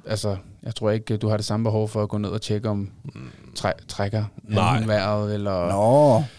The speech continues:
Speaker 3: nej.
Speaker 1: de samme
Speaker 2: Havde
Speaker 1: bekymringer med, kommer, kommer, kommer hun til at gå, øh, kommer hun, hvornår snakker hun, og, fordi man har ligesom været igennem den der mølle, ikke?
Speaker 2: Men
Speaker 3: Jo.
Speaker 2: gjorde, gjorde I det,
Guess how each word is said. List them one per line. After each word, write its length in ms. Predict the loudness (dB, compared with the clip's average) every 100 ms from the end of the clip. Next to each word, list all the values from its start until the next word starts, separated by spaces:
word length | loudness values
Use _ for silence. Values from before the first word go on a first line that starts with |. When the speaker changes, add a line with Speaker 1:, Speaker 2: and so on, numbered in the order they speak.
| -14 -6
Speaker 3:
nej. 180 | -2
Speaker 1:
de 80 | 0
samme 160 | 2 4
Speaker 2:
Havde 100 | 4 4
Speaker 1:
bekymringer 380 | 4 6 4
med, 140 | 4 4
kommer, 280 | 2 0 2
kommer, 500 | 2 4 4 2 0 -6 -12
kommer 220 | -2 0 0
hun 100 | 0
til 80 | 0
at 120 | 2
gå, 360 | 2 2 2
øh, 280 | 2 2 0
kommer 240 | -2 -2 0
hun, 140 | 0
hvornår 220 | -2 -4
snakker 420 | -4 -2 -2 0
hun, 220 | 0 2 0
og, 200 | -2 -4
fordi 140 | -4
man 140 | -4 -2
har 140 | -2
ligesom 300 | 0 0 0
været 100 | 0 -2
igennem 280 | -4 -4 -6 -10 _ _ _ _ -10
den 120 | -4
der 100 | -2
mølle, 480 | 0 0 0 0 0
ikke? 100 | -2 -10 _
Speaker 2:
Men 80 | 0
Speaker 3:
Jo. 60 | 6
Speaker 2:
gjorde, 320 | 6 6 0 2
gjorde 280 | 6 6
I 20 | 6
det, 240 | 4